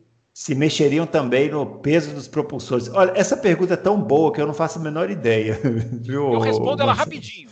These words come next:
Speaker 2: Eu respondo ela
Speaker 1: Ah.
Speaker 2: rapidinho pra não tomar tempo do programa. Um motor aspirado, desenvolvendo um combustível sintético que não emita nem zero vírgula um de poluição e um motor simples pra que tenham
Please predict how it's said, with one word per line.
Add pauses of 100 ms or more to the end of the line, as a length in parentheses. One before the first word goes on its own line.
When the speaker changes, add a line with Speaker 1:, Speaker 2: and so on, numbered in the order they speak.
Speaker 2:
Eu
respondo
ela
Speaker 1:
Ah.
Speaker 2:
rapidinho
pra
não (160)
tomar
tempo
do
programa. (840)
Um
motor
aspirado,
desenvolvendo
um
combustível
sintético
que
não
emita
nem
zero
vírgula
um
de
poluição (340)
e
um
motor
simples
pra
que
tenham